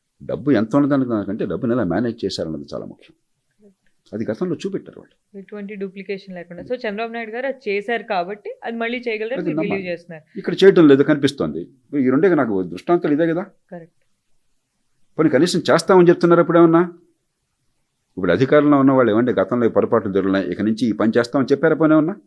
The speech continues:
Speaker 1: మీ ఎజెండా ఇచ్చారా మాకేమన్నా? బటన్ నొక్కుతామని ఎజెండా తప్ప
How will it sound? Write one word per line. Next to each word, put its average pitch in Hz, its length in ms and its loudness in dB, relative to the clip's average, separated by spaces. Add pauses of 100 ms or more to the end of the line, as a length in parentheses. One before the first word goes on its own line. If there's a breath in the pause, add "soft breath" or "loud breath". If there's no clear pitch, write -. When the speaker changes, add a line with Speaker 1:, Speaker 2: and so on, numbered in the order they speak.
(580)
Speaker 1:
మీ 110 80 4
ఎజెండా 156 280 2
ఇచ్చారా 151 280 0
మాకేమన్నా? 156 440 -2 (400)
బటన్ 165 260 0
నొక్కుతామని 156 460 2
ఎజెండా 143 280 4
తప్ప 98 520 0